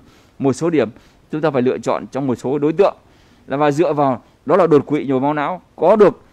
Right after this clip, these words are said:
tái tứ máu hay không, đó là xuất huyết hay là xuất huyết, à, à, xuất huyết não, kể cả xuất huyết dinh nhện, thì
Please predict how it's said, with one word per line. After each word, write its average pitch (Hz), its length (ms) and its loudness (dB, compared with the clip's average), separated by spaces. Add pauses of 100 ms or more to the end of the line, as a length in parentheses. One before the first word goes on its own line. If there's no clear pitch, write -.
(140)
tái 139 180 -2
tứ 170 100 0
máu 160 160 0
hay 170 100 0
không, 165 300 0 (500)
đó 156 120 2
là 180 80 4
xuất 190 180 -2
huyết 220 240 2 (460)
hay 151 140 -2
là 160 80 2
xuất 190 160 -2
huyết, 208 240 2
à, 151 600 0 (460)
à, 139 720 -2
xuất 196 160 -2
huyết 202 100 0
não, 180 240 0
kể 156 160 -2
cả 117 140 -2
xuất 175 120 -4
huyết 185 140 0
dinh 185 140 -6
nhện, 190 180 2 (560)
thì 147 420 0